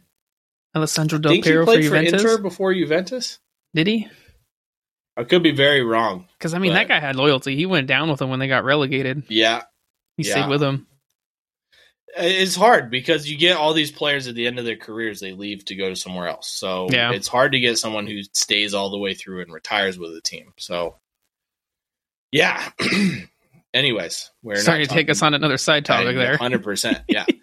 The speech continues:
Speaker 2: Uh, but yeah, he's an attacking midfielder. Tottenham need one. I think thirty to forty million for someone of that age is a steal, especially of his caliber. Um, and,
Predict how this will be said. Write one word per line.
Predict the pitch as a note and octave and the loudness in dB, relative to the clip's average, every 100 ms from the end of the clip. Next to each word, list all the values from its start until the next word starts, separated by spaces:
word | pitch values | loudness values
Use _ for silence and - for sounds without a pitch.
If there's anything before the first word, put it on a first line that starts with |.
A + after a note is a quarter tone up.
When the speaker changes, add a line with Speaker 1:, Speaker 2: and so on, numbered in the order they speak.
| - - - | -10 -8 -4
Speaker 2:
Uh, | C#3 C#3 C#3+ C#3 C#3+ | 0 2 2 0 -2
but | D3+ E3 | 0 2
yeah, | E3 F3+ A2 C#3 E3 | 2 0 -4 -10 -8
he's | D3+ F3+ | -4 -2
an | F#3 | -2
attacking | E3+ G3 A3+ G#3 | 0 -2 0 0
midfielder. | G3+ F#3 G3 F#3 F#3 F3+ | 0 0 0 2 0 0
Tottenham | F3 E3+ F#3 D3+ | 0 0 0 -4
need | D3+ F3 | -6 -6
one. | D3 B2 C3 E3+ - _ _ _ _ | -6 -6 -6 -8 -14 _ _ _ _
I | C3+ | -4
think | F#3 F#3 | -4 0
thirty | F#3 F3+ | 4 6
to | E3+ | 4
forty | E3+ E3 | 2 0
million | C#3+ D3+ D#3+ D3 | 0 -2 -2 -4
for | D3+ C3 B2+ A#2+ A2+ _ | -4 -4 -2 -4 -6 _
someone | - D3+ D3 D3 | -10 -8 -6 -8
of | A#2 | -4
that | A2+ A#2+ B2+ | 0 0 0
age | A2+ C3 C#3+ | -2 -2 -2
is | A#2 G2 | -6 -4
a | |
steal, | F2+ - B2 B2+ G2 G2 _ _ _ _ _ | -6 -4 -2 -2 -2 -4 _ _ _ _ _
especially | - A#2+ B2 C3 | -4 -2 0 0
of | |
his | A2 G2+ | -2 -4
caliber. | - G2 B2+ F#2 F#2 - _ _ _ _ _ _ _ - | -2 2 2 0 -4 -6 _ _ _ _ _ _ _ -8
Um, | G#2 G#2 G2+ G2+ G2 F#2+ - _ _ _ _ _ _ _ - | -2 0 2 0 -2 -6 -14 _ _ _ _ _ _ _ -2
and, | A#2+ A#2 A2+ A2+ G#2+ | 2 4 2 0 -2